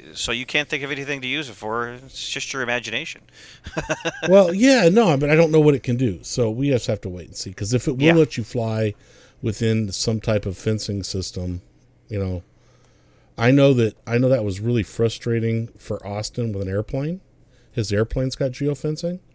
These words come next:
Speaker 1: Yeah.
Speaker 2: And sh-, we couldn't turn that off fast enough.
Speaker 1: <laughs>
Speaker 2: Um,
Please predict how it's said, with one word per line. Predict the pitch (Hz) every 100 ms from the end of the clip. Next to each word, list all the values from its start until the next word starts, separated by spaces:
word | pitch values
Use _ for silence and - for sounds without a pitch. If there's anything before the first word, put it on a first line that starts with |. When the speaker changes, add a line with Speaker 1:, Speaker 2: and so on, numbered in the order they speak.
| -
Speaker 1:
Yeah. | 120 123 - _ _ _ _ _
Speaker 2:
And | 117 110 110 107 104 101 98
sh-, | - - - - - -
we | 101 117
couldn't | - 110
turn | - 113
that | 110 104
off | 95
fast | - 95 104 -
enough. | 147 180 - - _ _ - -
Speaker 1:
<laughs> | - 135 139 - 127
Speaker 2:
Um, | 113 110 107 104 104